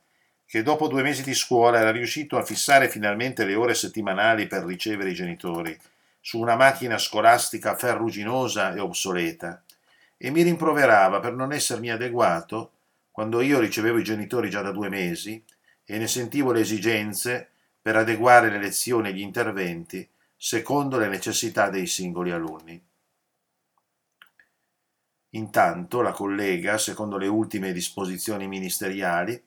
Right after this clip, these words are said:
stilava l'impianto cartaceo e informatico per gli alunni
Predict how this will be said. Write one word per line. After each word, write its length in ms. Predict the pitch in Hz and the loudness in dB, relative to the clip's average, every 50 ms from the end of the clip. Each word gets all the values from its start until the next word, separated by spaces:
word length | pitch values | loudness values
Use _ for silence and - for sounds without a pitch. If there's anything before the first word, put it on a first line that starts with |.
| _ - - _ _ _ _ _ _ | _ -20 -20 _ _ _ _ _ _
stilava 640 | - - - - - 175 170 160 151 143 143 143 147 | -14 -10 -8 -2 2 4 6 10 10 10 10 10 8
l'impianto 680 | 147 143 147 143 - - 127 117 110 113 110 101 - 113 | 4 2 -2 -6 -4 0 2 2 2 2 0 -2 -4 -2
cartaceo 720 | - 113 110 107 104 - 110 104 98 98 98 - - 107 101 | 0 0 -2 -2 -2 0 0 2 2 0 -2 -6 -6 -6 -6
e 60 | 98 | -6
informatico 840 | 101 92 95 101 95 92 95 95 90 90 90 90 92 90 95 90 | -8 -8 -8 -6 -6 -4 -4 -2 -2 -2 -4 -6 -10 -10 -10 -8
per 140 | - 92 87 | -6 -8 -6
gli 60 | 87 | -6
alunni 560 | 95 95 107 110 107 104 104 107 117 117 - | -4 0 2 0 0 0 -2 -6 -6 -6 -8